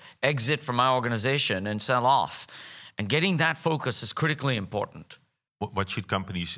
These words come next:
Speaker 2: do right now, or, or, or management? What, what should they, uh, focus on?
Speaker 1: I think step number one is to use this opportunity to look into the future and look at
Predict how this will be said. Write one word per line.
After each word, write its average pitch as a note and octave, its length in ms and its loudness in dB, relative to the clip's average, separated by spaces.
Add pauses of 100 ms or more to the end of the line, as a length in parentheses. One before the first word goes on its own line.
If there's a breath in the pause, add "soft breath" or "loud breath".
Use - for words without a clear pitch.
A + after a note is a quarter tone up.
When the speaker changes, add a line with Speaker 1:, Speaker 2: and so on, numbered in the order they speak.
(120)
Speaker 2:
do F#2 140 -4
right E2 200 0
now, D#2+ 280 0
or, D2+ 260 -2 (300 loud breath)
or, E2+ 120 -2
or F2 80 -2
management? E2+ 540 -2
What, D#2 180 -4
what E2+ 140 -4
should D#2 220 -6
they, D2+ 260 -2
uh, D2 80 -4
focus F2 400 -6
on? A#1+ 200 -10 (220)
Speaker 1:
I C#3 80 2
think G3+ 200 0
step F3 320 0
number D#3 200 4
one C#3 360 2
is A#2+ 200 -4
to - 120 -2
use C#3 420 2
this C#3+ 180 2
opportunity B2+ 680 0
to G2+ 380 -2
look G#2+ 340 0
into D#3+ 160 0
the C#3 100 -2
future B2 680 2
and G#2+ 260 0
look A#2+ 220 0
at G#2 360 2